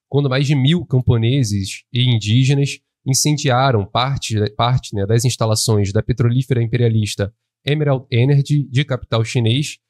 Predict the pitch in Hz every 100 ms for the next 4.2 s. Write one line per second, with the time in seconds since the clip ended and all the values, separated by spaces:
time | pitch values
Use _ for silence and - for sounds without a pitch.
0 | _ 127 - 160 - 127 143 127 120 107
1 | 131 127 - 127 135 120 120 131 139 147
2 | 127 120 120 143 143 - 113 123 - -
3 | _ _ 131 143 123 131 127 135 107 104
4 | 101 92